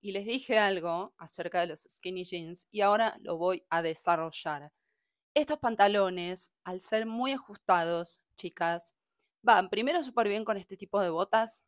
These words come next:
A mí me encanta con botas de montar, con botas,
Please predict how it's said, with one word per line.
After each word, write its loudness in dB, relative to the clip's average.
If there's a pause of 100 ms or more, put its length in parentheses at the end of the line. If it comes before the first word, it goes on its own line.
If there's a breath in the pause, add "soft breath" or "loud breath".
A -8
mí -6
me -12
encanta -6
con -12
botas -6
de -16
montar, 4 (360)
con -4
botas, 0